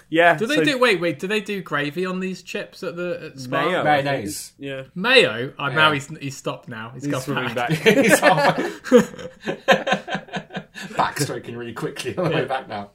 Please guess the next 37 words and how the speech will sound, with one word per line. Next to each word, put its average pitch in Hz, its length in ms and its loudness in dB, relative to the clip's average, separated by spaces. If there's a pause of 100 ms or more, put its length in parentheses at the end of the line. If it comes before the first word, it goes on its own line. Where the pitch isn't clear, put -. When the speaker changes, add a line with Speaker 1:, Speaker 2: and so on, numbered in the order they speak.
Speaker 2:
That 160 100 -8
was 160 120 -4
a 165 60 -2
short-lived, 156 760 -2
uh, 139 200 -2
lockdown 131 520 -6
breach. 123 500 -12 (320)
Speaker 1:
Anyway, 147 300 4
so 175 260 2
that 185 320 0
obviously 180 500 -4
puts 151 260 -10
the 151 60 -16
kibosh 143 480 -2
on 123 280 -6
the, 120 320 -12
um, 107 680 -10 (1000)
the 123 100 -16
Belgian 123 360 -2
Grand 113 200 -4
Prix, 123 200 -6
but 107 120 -10
also 165 480 -4
on 117 140 -6
the 120 60 -12
Spa 123 220 -6
twenty-four, 117 500 -12 (460)
uh, 120 160 -6
which - 420 -10 (220)
hadn't 185 480 -4
been 143 400 -6
officially 143 360 -12
postponed 123 640 -8 (420)
as 120 160 -10
of 107 100 -16
last 135 320 -6
week, - 360 -20